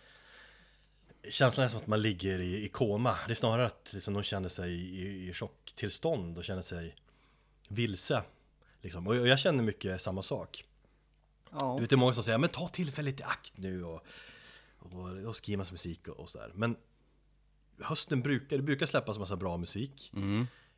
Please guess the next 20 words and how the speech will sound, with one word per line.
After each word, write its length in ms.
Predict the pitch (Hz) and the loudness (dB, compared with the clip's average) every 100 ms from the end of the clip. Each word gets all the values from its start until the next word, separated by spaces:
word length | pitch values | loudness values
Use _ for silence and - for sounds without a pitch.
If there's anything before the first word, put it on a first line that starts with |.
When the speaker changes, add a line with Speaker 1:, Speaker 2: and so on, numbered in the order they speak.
| - | -14
Speaker 1:
Eh, 400 | 87 82 82 82 - _ _ _ | -10 -8 -8 -10 -14 _ _ _
men 200 | - 135 | 2 6
man 120 | 139 139 | 8 8
brukar 200 | 139 135 | 8 6
också 160 | 135 | 4
vara 100 | 147 | 0
peppad 440 | - 113 - 123 107 | 0 -4 0 4 4
eftersom 240 | - 104 | 2 2
massa 300 | 104 - 104 | 2 2 2
band 240 | 98 98 | 4 2
turnerar 560 | - 104 123 135 135 135 | 0 0 4 4 4 4
och 60 | 107 | 2
man 100 | 95 | 0
får 80 | |
möjlighet 360 | 92 92 92 92 | -2 0 -2 -4
att 60 | - | -6
se 140 | 90 | -6
massa 160 | 90 - | -8 -8
coola 220 | - 87 | -8 -6
band. 300 | 90 87 | -4 -4